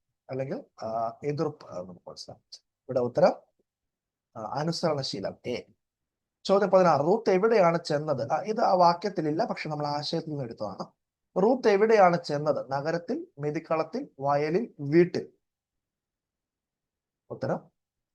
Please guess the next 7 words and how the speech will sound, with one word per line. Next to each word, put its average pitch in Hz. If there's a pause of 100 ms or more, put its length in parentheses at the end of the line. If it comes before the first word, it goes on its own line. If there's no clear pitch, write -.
ബി, 143
മെതിക്കളത്തിൽ, 120
മൂന്ന് 120
ആറ്. 95 (600)
റൂത്ത് 254
എപ്രകാരം 214
പ്രവർത്തിച്ചു? 139